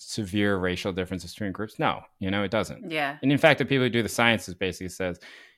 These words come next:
Speaker 1: "Yeah, maybe there's some little things, you know, but that doesn't mean that, like, any, that, like, Charles Murray is correct, right, in terms of the bell
Speaker 2: <laughs>
Speaker 1: curve."
Speaker 2: Yeah.
Speaker 1: And so, um, Charles Murray and those groups having a field day with this stuff. But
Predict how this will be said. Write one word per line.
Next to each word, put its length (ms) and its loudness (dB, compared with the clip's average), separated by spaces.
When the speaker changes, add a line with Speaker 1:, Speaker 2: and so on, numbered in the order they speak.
Speaker 1:
"Yeah, 140 10
maybe 280 10
there's 220 4
some 320 8
little 240 4
things, 540 2
you 100 -2
know, 300 2
but 140 4
that 120 4
doesn't 300 2
mean 200 2
that, 120 4
like, 260 0
any, 320 0
that, 240 0
like, 260 -4
Charles 260 2
Murray 340 4
is 160 0
correct, 460 -4
right, 220 0
in 160 -4
terms 260 -6
of 100 -6
the 60 -6
bell 240 6
Speaker 2:
<laughs> 0 -
Speaker 1:
curve." 240 6
Speaker 2:
Yeah. 80 6
Speaker 1:
And 140 -2
so, 320 0
um, 460 2
Charles 260 8
Murray 220 8
and 100 6
those 160 4
groups 220 -4
having 220 0
a 40 -4
field 260 -2
day 80 -2
with 100 -6
this 100 -10
stuff. 200 -8
But 140 -6